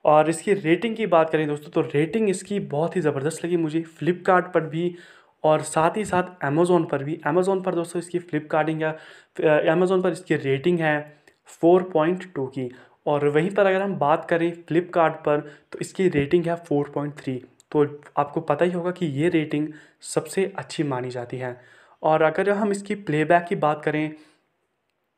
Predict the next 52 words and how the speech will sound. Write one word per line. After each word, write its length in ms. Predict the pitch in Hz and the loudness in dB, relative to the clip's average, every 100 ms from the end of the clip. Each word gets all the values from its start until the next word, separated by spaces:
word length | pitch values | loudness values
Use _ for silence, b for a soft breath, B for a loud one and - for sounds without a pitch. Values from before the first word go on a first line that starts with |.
| _ _ _ | _ _ _
तो 100 | 170 | -4
ये 260 | 170 175 220 | -2 0 0
लगातार 880 | 170 147 151 165 - 165 147 - B B B _ - | 0 0 4 2 4 4 4 0 B B B _ 0
पन्द्रह 300 | 165 175 202 | 2 4 2
घंटे 340 | 185 156 165 | 2 -4 -2
तक 260 | 175 175 175 | 0 0 -2
चल 220 | - 143 | 2 2
सकता 340 | 139 139 - 135 | 2 -2 0 0
है, 240 | 131 127 B B _ | 0 -4 B B _
तो 80 | 254 | -4
ये 220 | 185 220 | 0 0
तो 160 | 233 247 | 2 2
बहुत 320 | 156 170 170 | 2 -2 0
ही 120 | 196 | -2
अच्छी 320 | 156 - 196 | -4 -4 0
बात 240 | 180 165 165 | 2 2 0
है 60 | 180 | -4
और 180 | 175 | -2
दो 240 | 147 156 175 | -2 0 0
घंटे 380 | 156 156 165 165 | 0 -2 -2 -2
में 180 | 156 160 | -2 -8
फुल 300 | - 151 175 | -6 -4 -2
चार्ज 380 | 160 131 127 131 | -4 -4 -4 -4
भी 100 | 143 | -8
हो 300 | 139 - 135 | -8 0 0
जाएगा, 440 | 131 120 123 123 123 b b b b _ - | 0 -4 -6 -10 -12 b b b b _ -2
और 120 | 185 | -2
ये 260 | 147 165 208 196 | 0 -2 -2 -4
बहुत 240 | 147 151 | -4 0
ही 80 | 190 | -2
ज़बरदस्त 500 | 151 131 131 143 143 | -2 -4 -2 -4 -6
बात 280 | 135 131 - | -8 -8 -10
लगी 120 | 131 | -12
इसकी 220 | 131 - | -12 -10
मुझे। 280 | 135 127 123 b b b - | -10 -8 -10 b b b -4
और 120 | 151 | -2
साथ 380 | 151 - 185 190 | -2 0 0 0
ही 120 | 240 190 | -2 -2
अगर 240 | 165 190 | 0 2
आप, 300 | 180 175 175 | 2 0 0
अ, 160 | 170 170 | 0 0
मतलब 240 | 156 175 | -4 -8
इसको 180 | 160 160 | -6 -6
यूज़ 340 | 139 139 156 | -4 -2 -2
नहीं 140 | 147 165 | -2 -2
कर 160 | 151 | -2
रहे 140 | 139 139 | -2 -4
हो, 160 | 135 | -4
आपने 320 | 143 143 139 143 | 0 -2 -2 -6
ऐसे 200 | 139 147 | -4 -4
रखा 300 | 127 175 170 | -2 0 0
है, 240 | 156 | 0